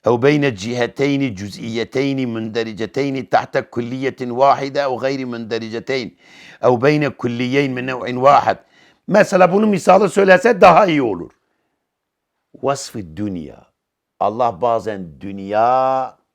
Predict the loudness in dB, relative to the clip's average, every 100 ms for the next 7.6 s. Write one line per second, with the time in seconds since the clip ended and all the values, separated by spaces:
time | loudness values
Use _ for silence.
0 | _ -6 -4 -4 -10 -12 -18 _ _ _
1 | _ _ _ _ _ _ _ _ _ _
2 | _ _ _ _ _ _ _ -2 -2 0
3 | -4 -2 -2 -2 -2 -4 -10 _ _ _
4 | _ _ _ _ _ _ _ _ _ _
5 | -8 -6 -4 0 2 2 -4 _ _ _
6 | _ 0 0 0 -4 -4 -4 -2 -2 0
7 | 0 -2 -6 -10 -14 _